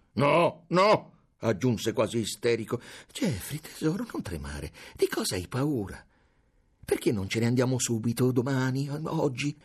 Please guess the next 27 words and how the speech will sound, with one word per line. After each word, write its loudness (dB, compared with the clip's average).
Ma -8
cosa 0
ci 0
trattiene?" 0
"No!" 4
"Quanto -2
sei 0
stato -2
bravo." -6
Il -4
console 0
le -2
passò 0
un 0
braccio 0
intorno -2
alle 2
spalle, -2
affondando 0
la 4
testa -2
fradicia -2
contro -2
i -2
capelli -2
di -2
Yvonne, -2